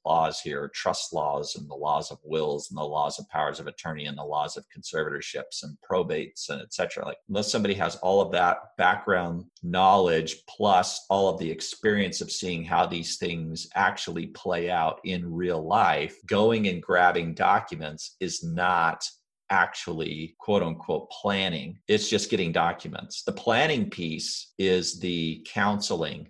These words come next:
and the advising and the foreseeing issues down the road based on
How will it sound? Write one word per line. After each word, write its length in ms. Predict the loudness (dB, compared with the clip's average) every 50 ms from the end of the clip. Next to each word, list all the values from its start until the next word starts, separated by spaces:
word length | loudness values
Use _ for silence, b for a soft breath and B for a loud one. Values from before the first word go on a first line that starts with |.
| _ -4
and 160 | -2 -2 0
the 140 | 0 -2 -2
advising 880 | -2 0 2 4 4 4 4 2 0 -2 -6 -6 -8 -8 -10 -12 -14 -18 _ _ _
and 260 | -4 -2 -2 -2 -2
the 560 | -4 -4 -2 -2 -2 -4 -6 -8 -10 -12 -14 _ -12
foreseeing 880 | -2 0 2 2 2 0 0 0 2 4 4 4 4 2 -2 -2 -2
issues 580 | -2 -2 0 -2 -2 -4 -2 -2 -4 -4 -4
down 300 | -2 0 0 0 0 -2
the 100 | -2 -4
road 480 | 0 2 4 6 6 4 4 0 0 -2
based 320 | -2 -2 0 -2 -2 -2
on 380 | -2 0 -2 -2 -4 -8 -12